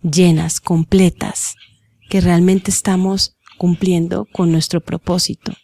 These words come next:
Me acuerdo una vez, hace un tiempo, me encanta obviamente conversar con mujeres y estar en esta comunicación constante de escucharnos, porque siento que ahí es donde realmente vamos entendiendo y nos vamos viendo también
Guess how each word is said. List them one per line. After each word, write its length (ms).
Me 80
acuerdo 280
una 180
vez, 300
hace 240
un 120
tiempo, 440
me 120
encanta 420
obviamente 460
conversar 460
con 180
mujeres 720
y 80
estar 260
en 120
esta 240
comunicación 720
constante 520
de 60
escucharnos, 800
porque 320
siento 360
que 120
ahí 140
es 120
donde 240
realmente 760
vamos 420
entendiendo 540
y 40
nos 160
vamos 320
viendo 300
también 540